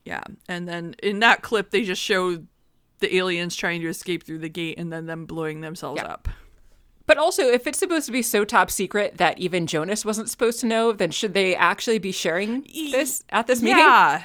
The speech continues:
Speaker 1: Well, it is Kinsey. I don't know. <laughs>
Speaker 2: Yeah. True.
Speaker 1: Yeah. Yeah. And he's like, "That's just the tip of the iceberg. We can't trust you anymore."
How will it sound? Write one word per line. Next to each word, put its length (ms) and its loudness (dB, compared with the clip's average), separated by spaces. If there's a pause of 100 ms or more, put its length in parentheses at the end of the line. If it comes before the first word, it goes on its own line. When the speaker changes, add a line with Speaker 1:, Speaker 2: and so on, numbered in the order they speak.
(140)
Speaker 1:
Well, 460 -2
it 20 -6
is 240 2
Kinsey. 560 2
I 100 4
don't 160 2
know. 420 0 (420)
<laughs> 460 -14
Speaker 2:
Yeah. 380 -2 (800)
True. 760 -2 (100)
Speaker 1:
Yeah. 280 -14 (180)
Yeah. 220 -12 (100)
And 140 -8
he's 220 -10
like, 280 -6
"That's 340 6
just 240 0
the 160 0
tip 220 8
of 140 6
the 160 6
iceberg. 1040 2 (1160)
We 120 -8
can't 320 0
trust 360 -2
you 200 -2
anymore." 840 -6